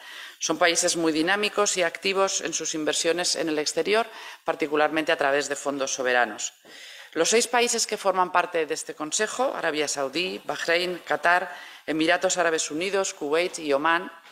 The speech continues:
conforman desde dos mil ocho un mercado común por, compuesto por más de sesenta millones de personas, como se refleja también en el informe, con una unión aduanera vigente desde dos mil quince y un Producto Interior Bruto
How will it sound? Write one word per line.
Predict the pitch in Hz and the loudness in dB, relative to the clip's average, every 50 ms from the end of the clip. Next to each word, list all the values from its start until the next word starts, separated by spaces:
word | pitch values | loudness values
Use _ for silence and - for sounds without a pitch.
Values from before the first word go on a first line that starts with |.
| - - - - - - - - _ | -20 -20 -20 -20 -20 -20 -20 -20 _
conforman | - 180 175 170 - 214 220 240 269 262 254 | -2 0 0 2 2 2 2 4 2 4 4
desde | 254 233 196 220 | 2 2 2 0
dos | 202 208 190 | 0 0 -2
mil | 202 226 220 220 | -4 -4 -2 -2
ocho | 226 226 - - 233 226 | -2 0 -2 -2 -2 -2
un | - - 220 220 | -2 -2 0 0
mercado | 220 214 - - 208 202 202 202 | 0 -2 0 0 0 0 2 0
común | 190 185 190 202 214 214 | -2 -4 -4 -4 -6 -8
por, | - - - 180 180 - - | -10 -4 -4 -4 -4 -4 -4
compuesto | - 180 170 170 185 202 - - - 208 208 | -4 -4 -2 0 0 0 0 0 0 0 2
por | 185 185 180 | 2 0 2
más | 185 185 185 185 | 2 2 2 2
de | 190 185 | 0 0
sesenta | - - 170 - - 185 185 180 185 175 | 0 2 2 2 2 2 2 2 2 2
millones | 165 160 147 160 156 151 139 | 0 0 -2 -2 -2 -2 -2
de | 143 139 | -4 -4
personas, | - 139 - - 185 196 233 254 247 | -4 -4 -2 0 0 0 0 0 -2
como | - 170 151 143 | -4 -6 -8 -6
se | - - 143 135 131 - - - _ | -6 -6 -6 -6 -8 -10 -12 -14 _
refleja | - 131 - - 156 - 165 160 | -10 -8 -4 -4 -2 -2 0 -2
también | 147 139 131 135 131 127 | 0 0 2 2 2 2
en | 127 131 | 2 0
el | 127 123 | 0 -2
informe, | 127 123 - 175 180 180 185 190 185 - - - - - - - - - - - | -4 -4 0 0 2 2 2 -2 -4 -6 -14 -16 -14 -14 -12 -12 -14 -14 -16 -2
con | - 165 175 | 2 4 4
una | 196 214 220 | 6 6 6
unión | 214 214 208 208 208 208 208 | 6 6 4 4 4 4 2
aduanera | - 175 185 175 170 170 170 170 180 185 180 175 170 160 160 - - | 2 2 2 4 6 4 4 6 6 6 6 6 6 6 4 2 -4
vigente | - 151 147 - - 180 180 165 170 151 | -6 -6 -6 -2 -2 -2 0 0 0 0
desde | 156 156 - 156 | 0 0 0 0
dos | 143 147 147 - | 0 0 -2 -2
mil | 190 220 214 - | -4 -4 -4 -4
quince | - 208 202 196 - - 202 | -4 -4 -4 -4 -2 -2 0
y | 190 202 | 0 0
un | 208 | 0
Producto | 202 208 208 208 208 - 208 | 2 4 4 4 4 4 0
Interior | 202 175 180 170 175 185 180 | 2 2 2 2 4 2 2
Bruto | 180 165 165 170 165 - 175 170 170 | 2 0 -4 -4 2 2 2 2 2